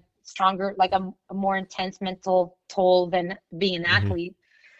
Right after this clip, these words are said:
Speaker 1: I was talking to my boyfriend about this just two days ago with this coronavirus situation, because I was like, "Fuck, when you're an athlete, you have one hundred percent control over everything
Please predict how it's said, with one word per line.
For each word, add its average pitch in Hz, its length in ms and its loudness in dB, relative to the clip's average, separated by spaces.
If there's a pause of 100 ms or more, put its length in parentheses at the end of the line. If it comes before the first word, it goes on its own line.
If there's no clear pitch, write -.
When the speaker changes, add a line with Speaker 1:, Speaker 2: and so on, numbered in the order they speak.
(260)
Speaker 1:
I 214 100 6
was 208 140 2
talking 220 240 -4
to 208 80 -8
my 190 100 -4
boyfriend 202 400 -6
about 180 280 -6
this 185 240 -10
just - 260 -12
two 214 140 -6
days 185 200 0
ago 190 200 4
with 175 160 0
this 180 160 -4
coronavirus 180 640 -2
situation, 180 600 -6
because 180 300 -6
I 185 60 4
was 180 160 0
like, 185 200 2
"Fuck, 240 200 4
when 214 140 0
you're 247 120 -2
an 262 100 0
athlete, 208 380 2
you 190 80 -10
have 185 220 -2
one 220 120 -8
hundred 247 240 -10
percent 214 300 -10
control 254 480 2
over 190 260 0
everything 240 400 -2